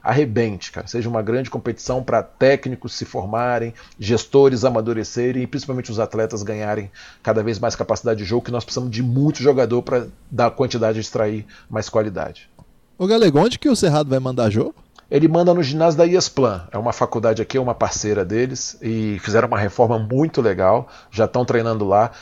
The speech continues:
Speaker 1: Eu, como tô sem trabalhar em time nenhum, sabe quando o atleta tá, precisa ficar mantendo a forma, correndo, com
Speaker 2: <laughs>
Speaker 1: personal e tal,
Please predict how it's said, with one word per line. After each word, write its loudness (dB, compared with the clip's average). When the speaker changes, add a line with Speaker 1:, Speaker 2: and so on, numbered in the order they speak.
Speaker 1:
Eu, 8
como 2
tô 2
sem -2
trabalhar 4
em -4
time -6
nenhum, -4
sabe 4
quando 4
o 8
atleta 4
tá, 2
precisa 2
ficar 0
mantendo -4
a -4
forma, 6
correndo, 4
com 2
Speaker 2:
<laughs> -
Speaker 1:
personal 6
e -12
tal, 6